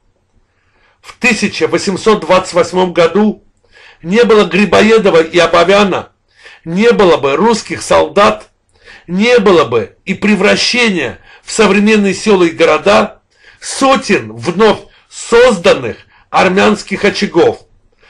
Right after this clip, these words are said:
Только за последние десятилетия, я, я здесь понимаю, что в тысяча восемьсот шестидесятом году по семидесятые годы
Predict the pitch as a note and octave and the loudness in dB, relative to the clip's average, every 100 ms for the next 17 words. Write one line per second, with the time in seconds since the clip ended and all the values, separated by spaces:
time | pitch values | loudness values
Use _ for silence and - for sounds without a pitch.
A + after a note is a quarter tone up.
0 | _ - A3 B3 G#3 A3 G#3 G#3+ G#3 - | _ -4 0 0 0 0 0 0 -2 -2
1 | A#3 G3 F#3+ F3 - - F#3+ A#3 A3 F#3 | -4 -2 -4 -6 -12 -8 -4 -2 -2 -2
2 | B2+ - _ _ _ _ _ _ _ _ | -4 -4 _ _ _ _ _ _ _ _
3 | _ _ _ _ _ _ _ - C3 D3 | _ _ _ _ _ _ _ -14 -12 -2
4 | E3 E3+ F3 F3+ - F#3 F3 F3 E3+ E3 | 0 2 0 -2 -2 -2 -2 0 0 0
5 | - E3+ D3 G3+ F#3+ D#3+ E3+ D#3 - F#3+ | -2 -4 -4 -4 -6 -4 -4 -4 -4 -4
6 | G3 F3 - C#3+ - C3+ C3 D3+ - C#3 | 0 0 -2 -10 -12 -16 -6 -6 -6 -6
7 | D3 C#3+ G#3 A#3 _ _ _ _ _ _ | -4 0 -2 -4 _ _ _ _ _ _
8 | _ _ _ _ _ _ _ _ _ _ | _ _ _ _ _ _ _ _ _ _
9 | _ _ _ _ _ G3 F#3+ G3 F#3 E3+ | _ _ _ _ _ 0 0 0 -6 -6
10 | F3+ G#3+ F#3+ F3+ F3+ A3 F3+ A2+ - | -2 0 2 0 2 2 2 -2 -4